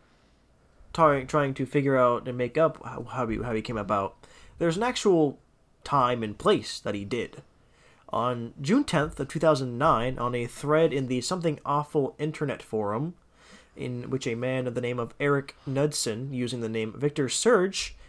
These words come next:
entered the idea of Slenderman in a Photoshop contest, and even holds the copyright for it. He, in a contest, photoshopped pictures of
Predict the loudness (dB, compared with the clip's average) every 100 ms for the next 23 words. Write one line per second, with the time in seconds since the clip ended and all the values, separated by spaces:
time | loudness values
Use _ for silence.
0 | -8 -4 -2 -2 -2 2 2 2 2 2
1 | 2 -2 0 0 0 -2 2 4 4 2
2 | -2 -2 -6 -6 -8 -8 -10 -12 -20 -20
3 | -20 -10 -6 -4 -6 -4 -2 -2 2 2
4 | 2 0 -2 -4 -4 -8 -14 -20 -20 -20
5 | -20 -20 -10 -2 -2 -2 -6 -8 -6 6
6 | 8 8 4 0 0 -4 -6 -14 -18 -20
7 | -20 -20 -20 -20 -20 -8 0 2 2 2
8 | 0 0 -2 0 -2 0 0 -2 -4